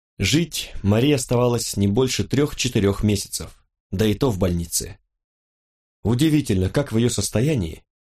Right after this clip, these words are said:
врачи решились на операцию по вживлению Н К И.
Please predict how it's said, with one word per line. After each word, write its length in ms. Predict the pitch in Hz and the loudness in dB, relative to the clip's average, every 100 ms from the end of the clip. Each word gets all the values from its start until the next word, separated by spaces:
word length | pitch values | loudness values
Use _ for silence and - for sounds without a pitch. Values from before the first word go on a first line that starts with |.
| - | -10
врачи 380 | 92 98 95 147 | 0 2 4 2
решились 440 | 120 - 127 113 | 2 2 2 2
на 100 | 110 | 0
операцию 680 | 95 98 110 120 - 110 98 - _ - | 2 2 2 0 0 2 0 -8 _ -6
по 100 | 117 | -2
вживлению 680 | 95 104 98 104 101 104 - | 0 2 4 4 4 2 2
Н 180 | 98 92 | 0 0
К 200 | 110 98 | 0 0
И. 260 | 82 - | -2 -8